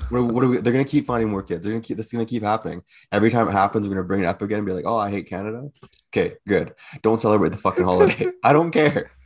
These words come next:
Speaker 1: Like, it's a bad thing. I get it. It's a horrible thing.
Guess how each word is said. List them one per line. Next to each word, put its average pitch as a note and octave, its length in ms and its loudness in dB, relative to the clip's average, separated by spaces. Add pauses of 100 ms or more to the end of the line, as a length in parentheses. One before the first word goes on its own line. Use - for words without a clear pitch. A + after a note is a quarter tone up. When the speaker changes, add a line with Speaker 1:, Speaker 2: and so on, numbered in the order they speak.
(260)
Speaker 1:
Like, G#2+ 200 0
it's A2 160 -4
a A2 40 0
bad A2 300 0
thing. G2+ 300 -4
I F#2+ 100 -4
get F#2 220 -4
it. A#2 180 -6 (300)
It's F2+ 120 -10
a F#2+ 60 -4
horrible A2 380 0
thing. G2+ 380 -6